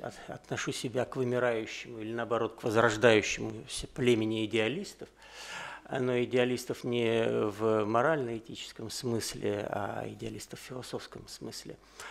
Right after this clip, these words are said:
И что такое идеалистический подход, мы об этом немножко, э, позже поговорим. Ну а сейчас я хотел бы сказать, что под позитивной историей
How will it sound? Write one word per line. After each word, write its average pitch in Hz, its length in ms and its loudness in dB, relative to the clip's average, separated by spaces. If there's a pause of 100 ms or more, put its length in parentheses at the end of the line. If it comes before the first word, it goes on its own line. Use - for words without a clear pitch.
(120)
И 185 80 -6
что 196 180 0
такое 175 280 0
идеалистический 160 600 -2
подход, 175 500 2 (280)
мы 139 280 4
об 127 260 -2
этом 131 340 0 (100)
немножко, 117 640 -2 (320)
э, 117 800 0 (100)
позже 110 320 -6
поговорим. 101 600 -4 (840)
Ну 202 140 12
а 233 80 12
сейчас 226 400 8
я 214 80 10
хотел 190 360 6
бы 170 280 6
сказать, 165 420 4
что - 300 4
под 160 340 2
позитивной 143 760 4
историей 165 760 0